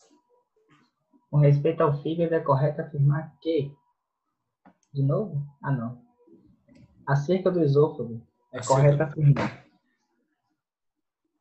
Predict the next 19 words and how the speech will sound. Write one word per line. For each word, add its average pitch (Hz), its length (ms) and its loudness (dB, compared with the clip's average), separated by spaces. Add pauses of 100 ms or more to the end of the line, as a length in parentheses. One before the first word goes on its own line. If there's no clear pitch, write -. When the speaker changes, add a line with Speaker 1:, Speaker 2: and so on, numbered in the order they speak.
(320)
Speaker 1:
Termina 160 380 4
no 170 80 2
abdômen, 147 580 2 (460)
na 117 160 -4
parte 123 380 -4
medial 139 560 4
do 147 180 0
terço 139 300 0
superior 127 680 -2 (880)
do 131 160 -2
estômago, 127 720 -4 (680)
pelo 147 220 6
orifício 147 440 2
do 156 180 -2
píloro? 139 540 -2 (140)
Não, 120 640 -2 (680)
nada 135 220 -2
a 135 80 0
ver. 107 240 -4